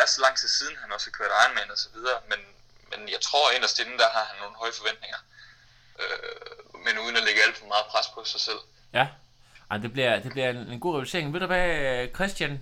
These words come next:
Speaker 2: Trier, tusind tak, fordi du lige gav os lidt, øh, insider, og så, øh,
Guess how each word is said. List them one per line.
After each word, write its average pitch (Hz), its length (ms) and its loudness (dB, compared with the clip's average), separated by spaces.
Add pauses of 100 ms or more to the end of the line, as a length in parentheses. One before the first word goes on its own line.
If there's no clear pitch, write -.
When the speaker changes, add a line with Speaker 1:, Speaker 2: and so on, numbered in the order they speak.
(120)
Speaker 2:
Trier, 165 380 0 (100)
tusind 214 320 -10
tak, 175 200 0
fordi 160 220 -2
du 151 100 -6
lige 170 140 -8
gav 165 180 0
os 143 140 -4
lidt, 175 220 -6
øh, 127 140 -6
insider, 139 440 0 (120)
og 123 80 -4
så, 156 300 2
øh, 120 220 0